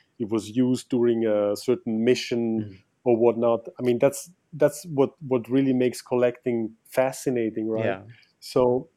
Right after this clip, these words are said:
Speaker 1: I realized early on that a lot of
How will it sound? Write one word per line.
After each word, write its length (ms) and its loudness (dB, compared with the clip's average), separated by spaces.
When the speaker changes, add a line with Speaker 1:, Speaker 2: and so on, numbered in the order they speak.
Speaker 1:
I 100 4
realized 640 4
early 300 4
on 280 2
that 160 0
a 120 -4
lot 220 2
of 280 -4